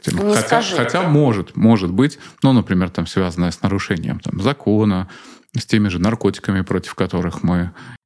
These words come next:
Speaker 1: Да, э, ну вот, э, стремные истории, и могу поделиться личным примером, да, из своей жизни. Это важно совершать ошибки,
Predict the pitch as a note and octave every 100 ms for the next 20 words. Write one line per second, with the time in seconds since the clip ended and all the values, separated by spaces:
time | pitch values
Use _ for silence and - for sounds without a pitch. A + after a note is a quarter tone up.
0 | - F3 G3 D#3 - - D#3 D#3 - E3+
1 | F#3+ F#3+ F3 F3 F3 D3+ D2 B2+ - -
2 | G#3 G3+ G3 F#3 - G#3 B3+ C4+ G3+ F3+
3 | - E3 D#3 D3+ C#3+ D3+ B2+ D#3 C#3+ D3+
4 | C#3+ D#3 D3 D3+ D3 - E3 D#3+ - C#3
5 | B2+ C#3+ C#3 C3 B2+ C3 C3+ D3+ - D3
6 | C#3+ C#3+ C3+ B2+ B2 - E3 D#3+ E3 F#3+
7 | - D3+ C#3+ - - - D#3+ - D3+ -
8 | C#3+ - D4+ - C#3